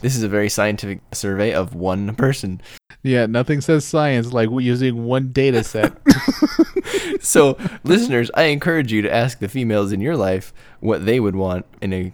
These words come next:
Speaker 1: female-led Gundam series, or what, what it would take to get them to watch one. Okay. <laughs> Here's what she said, Isaac. She said,
Speaker 2: Let's do it.
Speaker 1: she wants the female main character to n-,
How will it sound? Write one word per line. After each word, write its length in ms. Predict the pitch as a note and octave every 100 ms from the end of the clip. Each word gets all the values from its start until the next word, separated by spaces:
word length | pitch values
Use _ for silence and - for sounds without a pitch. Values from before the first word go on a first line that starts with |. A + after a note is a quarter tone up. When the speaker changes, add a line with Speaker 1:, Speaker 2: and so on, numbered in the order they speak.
| -
Speaker 1:
female-led 560 | - A#2 G2+ F#2+ F#2 F#2
Gundam 260 | A#2+ F#2+ F#2
series, 380 | F#2+ F#2+ F#2 -
or 140 | G2
what, 220 | A2 B2
what 320 | A#1+ G2+ C3+
it 40 | C3+
would 160 | G#2+
take 400 | - A#2+ F#2+ - - -
to 80 | A2
get 180 | G#2 -
them 180 | G2 F#2
to 100 | G2
watch 320 | F2+ F2+ -
one. 200 | E2 C#3+ - _ _ _ - _ _ - - -
Okay. 260 | F3 - - - - - F4 -
<laughs> 600 | _ G4 - G4 - D#4+ -
Here's 160 | D3
what 100 | C#3+
she 140 | - B2
said, 200 | F2 D#2+
Isaac. 300 | E2+ - -
She 120 | A2
said, 300 | G#2 F2 D3 - - -
Speaker 2:
Let's 200 | A#2+ -
do 140 | B2 G#2+
it. 60 |
Speaker 1:
she 140 | G2 A2
wants 300 | G#2+ C3 -
the 60 |
female 300 | C#3 B2 A#2
main 200 | G#2+ G#2+
character 420 | G2+ G2 F#2+ G#2 G#2
to 100 | F#2+
n-, 200 | F2+